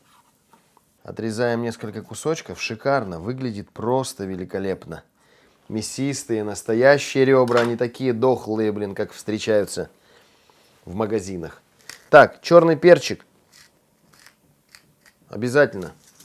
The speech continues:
Можно чуть-чуть соли, потому что соль есть сверху, но внутри её мало. А теперь та самая красная капуста. Капуста получилась у нас шикарная.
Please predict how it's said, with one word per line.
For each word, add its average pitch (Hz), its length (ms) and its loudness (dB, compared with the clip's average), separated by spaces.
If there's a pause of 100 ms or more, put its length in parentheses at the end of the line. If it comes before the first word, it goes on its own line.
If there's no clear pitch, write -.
(1800)
Можно 143 380 4
чуть-чуть 165 440 -4
соли, 175 440 6 (1120)
потому 127 260 -4
что 135 160 -8
соль 143 240 2
есть 139 180 -4
сверху, 156 380 0
но 123 100 -4
внутри 135 300 -2
её 143 160 2
мало. 120 340 0 (880)
А 110 120 -8
теперь 151 320 0
та 156 120 2
самая 156 500 2 (360)
красная 151 480 2
капуста. 143 520 -4 (140)
Капуста 156 460 -4
получилась 131 520 -4
у 110 40 -12
нас 98 160 -10
шикарная. 127 680 0